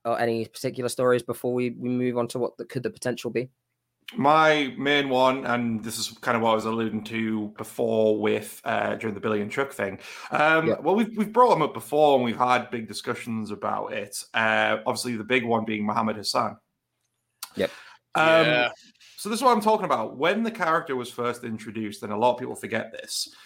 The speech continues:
Speaker 2: they were actually trying to do something very forward-thinking. So bear in mind, this was, like, two thousand and four, nine eleven was still a very raw nerve in America. And they tried to bring in this character, and the, his whole thing was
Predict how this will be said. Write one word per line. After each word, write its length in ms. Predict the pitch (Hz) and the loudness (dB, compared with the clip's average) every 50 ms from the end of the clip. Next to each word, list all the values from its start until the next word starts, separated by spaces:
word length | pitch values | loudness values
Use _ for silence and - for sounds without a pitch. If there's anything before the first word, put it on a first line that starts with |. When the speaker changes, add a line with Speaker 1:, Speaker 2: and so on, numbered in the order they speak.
| - _ _ - | -20 _ _ -6
Speaker 2:
they 220 | 127 117 156 190 | 2 6 8 8
were 180 | 226 226 214 214 | 10 8 8 6
actually 220 | 220 - - 175 | 2 -2 -4 -2
trying 220 | 156 180 180 165 | 2 2 2 4
to 40 | 147 | 2
do 140 | 143 156 151 | 2 0 0
something 260 | - - 135 131 117 | 0 -2 -2 -2 0
very 200 | 104 120 123 117 | 2 2 2 0
forward-thinking. 680 | 110 - - 123 120 113 117 - 123 123 113 113 107 101 | 0 -2 -2 -2 -2 -2 -4 -4 -6 -6 -6 -6 -8 -8
So 120 | - 120 107 | -8 -10 -8
bear 280 | - 123 120 120 117 | -4 0 2 2 2
in 40 | 113 | 2
mind, 260 | 113 113 113 110 107 | 2 0 0 0 -2
this 160 | 107 104 - | -4 -6 -10
was, 200 | - 101 95 - | -12 -14 -12 -10
like, 180 | 104 101 98 - _ - | -10 -10 -10 -10 _ -20
two 160 | - - 107 | -14 -12 -4
thousand 420 | - 117 110 107 107 104 104 107 | 0 4 4 4 4 2 -2 -4
and 160 | 104 104 101 | -4 -4 -6
four, 380 | - - - 113 107 107 104 104 | -8 -6 -4 -2 0 0 0 0
nine 240 | 107 107 107 110 107 | 0 0 -2 0 0
eleven 400 | 104 104 107 110 - 107 101 101 | 0 0 0 0 -2 -4 -8 -8
was 120 | 104 - | -8 -10
still 180 | - - 110 110 | -8 -6 -6 -6
a 60 | 101 | -4
very 260 | 104 120 104 101 101 | -4 -2 -4 -4 -4
raw 340 | 98 98 98 104 104 101 104 | -6 -6 -4 -2 0 0 -2
nerve 500 | 98 101 107 110 107 104 107 - 101 - - - - _ - - | -2 -2 -2 -2 -2 -2 -4 -6 -10 -14 -16 -16 -18 _ -14 -12
in 140 | 113 98 | -10 -8
America. 440 | 101 104 107 113 113 107 104 - - - - - - - - - - - - | -6 -4 -2 -2 -2 -2 -4 -6 -12 -14 -14 -14 -16 -20 -20 -20 -12 -4 0
And 80 | - | 4
they 80 | 170 202 | 4 6
tried 140 | 202 - 190 | 6 4 4
to 80 | 180 | 4
bring 160 | 180 180 175 175 | 4 4 4 4
in 80 | 160 | 4
this 160 | 156 139 - | 2 2 0
character, 720 | - - 151 156 165 160 160 - - - 113 - - - - - _ - | 0 2 4 4 4 4 2 0 -6 -10 -8 -6 -6 -8 -8 -10 _ -4
and 200 | 123 123 123 131 | -2 -2 0 0
the, 80 | 131 131 | 0 0
his 200 | 143 160 151 131 | 0 0 -2 0
whole 220 | - 180 180 165 | 2 2 2 2
thing 260 | - - 180 175 151 123 | 2 0 -2 -2 0 0
was 460 | 131 151 131 113 117 123 - - | 2 4 4 4 2 -2 -6 -10